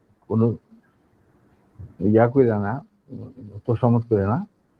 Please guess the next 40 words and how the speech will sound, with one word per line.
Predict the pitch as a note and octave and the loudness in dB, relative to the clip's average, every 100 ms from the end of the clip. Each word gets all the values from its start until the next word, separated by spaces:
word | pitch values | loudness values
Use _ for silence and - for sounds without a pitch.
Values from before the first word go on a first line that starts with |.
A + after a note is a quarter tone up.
| _ _ _ _ - - - - | _ _ _ _ -6 -6 -2 2
যদিও | A#2+ C#3 | 4 4
কামাল | C#3 A#2+ B2 | 4 2 2
সিদ্দিকী | B2 A#2+ B2 B2 | -8 -4 -4 0
wanted | A#2 A#2 A2+ A#2 | 2 2 0 -2
to | A#2 G#2 G#2 C#2 F#2 G2+ | 0 0 0 -2 -6 0
do | A2 | 2
that, | G#2+ G#2+ | 4 4
যে | A#2 A2+ - C3 G2+ F#2 G2 F2+ | 2 -2 -2 -6 -4 -2 -4 -4
ম্যাডামের | F#2 G2+ A#2 A#2+ B2 | -2 2 4 4 2
সাথে | B2 A#2+ | -2 -2
একবার | A2+ G#2 G#2+ | -2 0 -2
দেখা, | F2+ F2+ G2 | -2 -6 -4
অন্য | A#2 A2+ A#2+ | 0 2 2
দিন | B2 | 2
আমি | A2+ G#2+ | 2 2
ম্যাডামের | G2+ G#2 G#2 | 2 0 -2
সাথে | F#2 F2+ | -4 -4
দেখা | F2+ | -4
করবো | F2 D#2+ F2+ - | -6 -10 -10 -20
না। | _ _ _ _ - - C#3 | _ _ _ _ -20 -2 6
যাই | D3 | 6
হোক, | D3 - _ _ A#2 | 6 -2 _ _ -4
legally | B2+ C#3 C3+ B2 | 2 4 6 4
he | A2 | 2
got | A2+ | 0
it, | A#2+ A#2+ - - G2+ | 0 -6 -10 -18 -2
got | G#2+ A2 | 0 0
it | A#2+ | -2
back, | G#2+ A2 | 0 0
she | A#2 - A2+ | 0 0 0
got | G2 A2 | 2 2
it | A#2 A2 | 2 0
back। | G#2+ B2+ _ _ _ _ _ _ _ - | 0 0 _ _ _ _ _ _ _ 2
তখন | B2 A#2+ B2 | 4 4 4
it | A2 | 0
was | A#2+ G#2 | 0 0
the | G#2 | -2
fourth | - C3+ B2 | -2 0 0
stage | - _ - A2 G2+ | 0 _ -2 0 0
of | F#2+ | -2